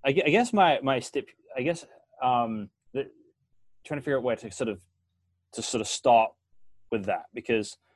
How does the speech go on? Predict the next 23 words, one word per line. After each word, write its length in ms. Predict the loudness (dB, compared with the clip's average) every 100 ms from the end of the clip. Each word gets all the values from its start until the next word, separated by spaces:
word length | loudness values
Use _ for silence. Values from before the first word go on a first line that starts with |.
| _ -4
I 100 | -2
think 280 | 0 -2 0
there's 240 | -2 -2
some, 420 | -2 -2 -2 -8 -12 _ -20 -20 -20 -20 -20 -20 -10
there's 180 | -2 -2
some 180 | 0 -2
valid 500 | 2 4 4 2 -2 _ _ _
concerns 520 | -6 -4 0 0 0 -8
there, 200 | -12 -14 -20 -20 -20 -20 -20 -20 -12
of 100 | -4
course. 460 | 0 0 -4 -18 _ _ _ _ _
Um, 340 | 6 8 6 0 _ _ _ _ _ -20 -20 -20 _ -20 _
but 240 | 6 6 6 _ _ _ _ _ -2
I 60 | 0
thi-, 140 | 0 2
I 40 |
think 180 | 0 0
the 80 | -2
first 420 | 4 6 6 2
thing 420 | -2 0 -2 -6 _ _ _ _ _ 2
I'd 180 | 4 4
be 120 | 0
interested 600 | 0 -4 -4 -4 -6